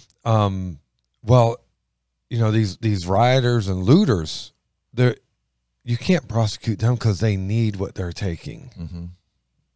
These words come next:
Speaker 1: Really? You need eighteen boxes of shoes and three big screen T Vs.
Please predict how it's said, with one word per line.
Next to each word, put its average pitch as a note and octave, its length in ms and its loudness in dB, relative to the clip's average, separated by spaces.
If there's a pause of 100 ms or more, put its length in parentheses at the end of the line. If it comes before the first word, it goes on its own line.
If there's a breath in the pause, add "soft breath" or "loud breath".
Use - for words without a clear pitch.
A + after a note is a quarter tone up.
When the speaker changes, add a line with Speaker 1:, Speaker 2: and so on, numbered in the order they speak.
(160)
Speaker 1:
Really? A2 340 4
You A#2 280 6
need C#3+ 320 6
eighteen B2 440 2
boxes G#2+ 460 0
of F#2 80 -2
shoes A2+ 400 2
and F#2+ 260 -4
three A2 280 2
big F#2+ 260 -2
screen G#2 320 -4
T F#2+ 200 -2
Vs. F#2+ 460 -4